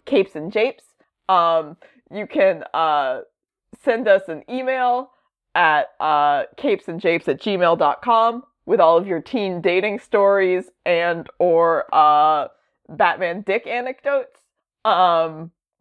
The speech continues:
you can join our Discord channel, um,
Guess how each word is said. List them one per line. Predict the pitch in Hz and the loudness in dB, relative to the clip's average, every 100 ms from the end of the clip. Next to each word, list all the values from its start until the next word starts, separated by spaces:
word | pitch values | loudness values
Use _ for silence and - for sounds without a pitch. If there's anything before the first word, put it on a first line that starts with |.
| _ - | _ -6
you | 294 | -4
can | 214 208 | -2 -4
join | 175 202 196 190 - | 0 2 2 0 0
our | 180 170 165 160 | 4 4 4 2
Discord | 196 226 - 285 262 | 0 -4 0 2 2
channel, | - 269 254 269 254 254 _ _ _ _ | -2 -4 -4 -4 -4 -6 _ _ _ _
um, | 180 170 165 160 143 | 0 2 2 0 -4